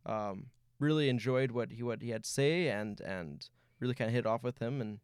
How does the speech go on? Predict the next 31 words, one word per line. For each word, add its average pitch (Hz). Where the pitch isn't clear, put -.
um, 104
I 127
think 143
then, 143
you 143
know, 131
as 131
I 131
got, 123
went 139
through 139
grade 135
twelve, 143
it 139
kinda 135
just 123
became 135
a 127
thing 131
of, 117
why 131
wouldn't 143
I 135
go 117
to 123
C -
M 113
U 120
and 117
study 117
communications? 123